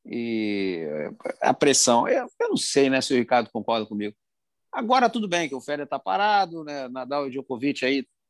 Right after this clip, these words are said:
ainda não, não estão, obviamente, no nível que eles tinham antes. Acho que essa pressão é o quê? É a pressão externa de que, ó,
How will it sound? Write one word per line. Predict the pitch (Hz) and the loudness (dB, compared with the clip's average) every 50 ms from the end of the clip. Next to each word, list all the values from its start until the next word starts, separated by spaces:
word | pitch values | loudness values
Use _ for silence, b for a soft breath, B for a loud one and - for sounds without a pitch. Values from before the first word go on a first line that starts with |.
| _ - _ _ - 110 | _ -20 _ _ -8 -4
ainda | 117 117 127 127 131 123 | -2 -2 0 0 2 2
não, | 127 131 127 | 0 0 2
não | 131 135 139 | 2 2 2
estão, | 127 - - - - 139 151 143 | 0 -2 -4 -4 -4 -2 0 0
obviamente, | 127 120 117 117 117 123 131 - - | 0 0 0 -2 -2 -4 -4 -4 -4
no | 123 120 | -4 -2
nível | 113 120 123 117 110 | -2 -2 -4 -4 -6
que | - - | -6 -6
eles | 110 107 101 - - - b b b b b _ | -6 -6 -6 -10 -16 -18 b b b b b _
tinham | - - 135 127 117 120 | -2 0 2 4 4 4
antes. | 151 185 196 170 - - | 4 2 2 0 -4 -6
Acho | 269 - - | -6 -6 -4
que | - | -4
essa | 440 403 - - 427 | -4 -4 -2 -4 -4
pressão | 415 - 311 294 208 - 247 277 320 | -2 -2 -2 -2 0 0 0 0 2
é | 302 | 0
o | 262 | -2
quê? | - - | 0 0
É | 175 160 151 156 151 156 156 | 0 2 2 0 0 2 0
a | 175 | 0
pressão | 190 - 208 190 - - 208 220 226 | 0 0 -2 -2 -2 -4 -4 -6 -4
externa | 180 - - - 175 196 214 220 220 220 | -6 -8 -2 0 2 4 4 2 2 0
de | 196 196 196 | -4 -6 -8
que, | - 220 208 202 | -8 -2 0 2
ó, | 196 185 | 2 0